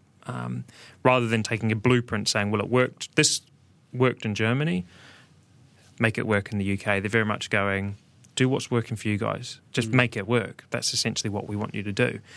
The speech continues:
Speaker 1: So to have that support and backing from a head office is, is phenomenal.
Speaker 2: Mm.
Speaker 1: Um, and you can't really ask for much more than that. And then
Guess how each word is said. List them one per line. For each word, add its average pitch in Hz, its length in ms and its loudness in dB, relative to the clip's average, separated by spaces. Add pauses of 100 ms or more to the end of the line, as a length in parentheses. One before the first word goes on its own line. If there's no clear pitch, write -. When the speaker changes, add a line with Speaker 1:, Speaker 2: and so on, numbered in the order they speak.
(300)
Speaker 1:
So 143 160 6
to 123 60 2
have 170 280 0
that 139 180 2
support 123 380 2
and 110 100 0
backing 113 380 0
from 107 180 0
a 98 40 2
head 107 180 0
office 104 420 0
is, 95 400 2
is - 440 2
phenomenal. 95 520 -2 (200)
Speaker 2:
Mm. - 100 -2
Speaker 1:
Um, 131 300 -2
and 120 120 4
you 117 60 4
can't 135 360 2
really 117 240 4
ask 104 220 0
for 117 60 -4
much 101 260 -2
more 98 180 -2
than 92 160 -4
that. 92 180 -8
And 113 240 2
then 110 220 2